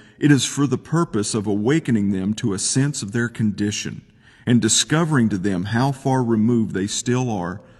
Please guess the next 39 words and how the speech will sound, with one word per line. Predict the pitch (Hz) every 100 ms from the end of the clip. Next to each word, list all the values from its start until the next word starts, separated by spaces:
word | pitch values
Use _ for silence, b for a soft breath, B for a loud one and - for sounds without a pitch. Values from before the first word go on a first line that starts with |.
| b
from | - 110 95
the |
perfect | - - 110 - -
fear | - 104 95
of | -
God." | 87 71 - - - b b b b
They | 131
go | 135 135
on | 151 170
to | 143
say, | - 123
"Nothing | 120 160 165 147
is | 123 123
more | 135 127
inconsistent | 139 127 120 113 143 135 - -
with | 104 107
true | - 143 151 165 -
and | 117
sincere | - 110 110 123 131 143
prayer | - 147 135 139
to | 139
God | 117 107 98 98 B B B
than | 113 104
to | - 98
waver | 98 131 139 139 143 -
and | 104 95
gaze | 113 123 135 135
about | 107 101 98 - 92
as | 98 95
the | 101
heathen | - 147 123 101 87
do, | 92 85 101 B B B -
looking | 113 151 143 139
for | - 101 123
some | - - 139 139 151 151 - -
help | 120 92 92 - - - _ _
from | - 113 98
the | 101
world." | 95 73 - -